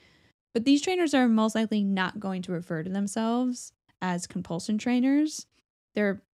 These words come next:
more likely to just refer to themselves as dog trainers, and they're not really gonna put any additional labels on themselves.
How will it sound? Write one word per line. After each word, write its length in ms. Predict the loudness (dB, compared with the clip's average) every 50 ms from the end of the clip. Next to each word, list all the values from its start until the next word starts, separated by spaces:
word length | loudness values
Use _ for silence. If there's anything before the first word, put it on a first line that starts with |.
| _ _ -4
more 320 | -2 0 2 2 2 2
likely 340 | 2 2 2 2 2 0 0
to 100 | 0 0
just 220 | 0 0 -2 -2 -4
refer 240 | -4 -2 -2 -2 -2
to 60 | -2
themselves 480 | -2 -4 -4 -4 -4 -4 -4 -6 -6
as 260 | -6 -6 -6 -6 -8 -8
dog 400 | -6 -6 -4 -2 -2 -4 -4 -2
trainers, 640 | 2 2 4 4 4 2 0 0 -2 -4 -4 -8 -16 -20 -20 _ _ -8
and 220 | -6 -4 -4 -2
they're 120 | -2 -2 0
not 220 | 0 0 0 -2
really 180 | -2 -2 -2 0
gonna 180 | -2 -2 -4
put 360 | -4 -4 -2 -2 -2 -2 -4 -8 _ _
any 340 | -8 -6 -4 -4 -4 -4 -4 -6
additional 640 | -8 -6 -4 -2 -2 -2 -2 -4 -2 -2 -2 -2
labels 400 | -2 -2 -2 -2 -2 -4 -6 -6
on 140 | -6 -6 -6
themselves. 640 | -6 -6 -6 -6 -6 -6 -4 -6 -8 -10 -12 -16